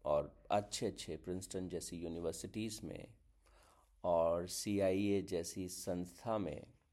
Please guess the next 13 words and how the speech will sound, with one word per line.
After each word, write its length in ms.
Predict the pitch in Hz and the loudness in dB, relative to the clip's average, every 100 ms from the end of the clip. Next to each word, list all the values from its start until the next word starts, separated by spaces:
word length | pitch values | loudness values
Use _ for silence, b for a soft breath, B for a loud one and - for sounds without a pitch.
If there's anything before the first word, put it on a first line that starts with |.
| b b b b b - | b b b b b -14
जिन 240 | 104 110 107 | -4 -2 -2
चीज़ों 320 | 107 92 98 | -2 -2 -2
पे 340 | 98 92 90 | -2 -2 -2
प्रयोग 580 | 90 - 98 98 104 98 | -4 -6 0 4 4 2
हुए, 380 | 98 87 82 82 | -2 -2 -2 -4
काम 400 | - 95 92 98 | -2 2 2 2
हुए, 340 | 92 80 80 | -2 -4 -6
प्रोजेक्ट्स 600 | - 104 98 104 98 - | -4 -4 -2 0 0 -4
चले, 420 | - 98 80 - 104 - _ b b b b b b b | -6 -4 -4 -6 -10 -20 _ b b b b b b b
उनका 320 | 131 135 147 | 2 2 2
हवाला 560 | 156 127 95 92 92 107 | 0 0 0 2 4 4
देती 340 | 104 92 87 | 2 -2 -4
हुई 400 | 85 85 80 90 | -8 -6 -6 -8